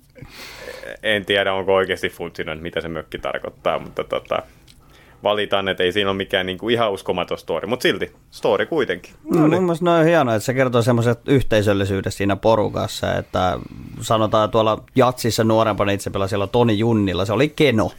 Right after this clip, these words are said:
Speaker 2: Me kysyttiin, että miksi sä oot keno?
Speaker 1: Joo.
Speaker 2: Ne vaan, no mä voitin kymppitonni Kenosta.
Speaker 1: <laughs>
Speaker 2: Niin, no se antoi sitten syyn, syyn kutsua häntä
Speaker 1: Joo.
Speaker 2: Kenoksi.
Speaker 1: No Toni mä tunnekin, me vedettiin itse asiassa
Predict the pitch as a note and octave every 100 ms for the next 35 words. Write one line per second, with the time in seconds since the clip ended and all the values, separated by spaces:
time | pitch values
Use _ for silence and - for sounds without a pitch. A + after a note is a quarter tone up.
0 | - - - A#2 G#2+ D3 D#3 D3 B2+ E3+
1 | G#3+ - G#2 - - D3+ G#2+ F#2+ - -
2 | - G#2 F#2+ C#3 C3 C3+ D#3 D3 D#3 C#3+
3 | D#3 C3 A2 _ _ - C#3 - B2+ A2
4 | G2+ G#2 B2 G2+ A2 A2+ E3 - - D#3
5 | - C3 A2+ - - - D3 D3 D#3 B2+
6 | B2+ C#3 C3+ - G#2 - - B2+ G#2 G2+
7 | - - A#2 A2 G#2+ - G#2 G2 - G2
8 | F2 - - - - A2 - D3 A#2 G2+
9 | G#2 D3 A2+ F#2+ F#2+ G#2+ G#2 F2 - A2
10 | A#2+ B2+ A2+ A#2 A2+ -